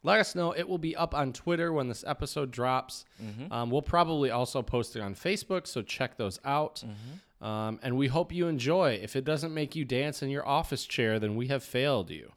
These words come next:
Speaker 2: Uh, no, no, we haven't failed. You <laughs> failed yourself. You are, you don't have a soul. <laughs>
Speaker 1: <laughs> Fair enough,
Speaker 2: Go to
Speaker 1: Jared.
Speaker 2: e-, go to a psychologist immediately.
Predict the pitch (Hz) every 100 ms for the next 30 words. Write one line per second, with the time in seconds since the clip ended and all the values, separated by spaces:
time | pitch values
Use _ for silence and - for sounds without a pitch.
0 | _ _ _ 120 113 110 107 104 110 113
1 | 110 110 117 113 123 123 120 104 - 101
2 | 95 92 - 113 117 139 107 - - -
3 | - 117 98 - 107 98 - - - 127
4 | 131 127 123 127 131 139 143 147 - 185
5 | 180 185 190 165 - 202 202 208 202 160
6 | - 147 - - - - - _ - 170
7 | 170 156 143 147 143 139 139 143 135 139
8 | 147 139 143 151 143 131 127 131 131 131
9 | - 120 123 127 127 120 117 123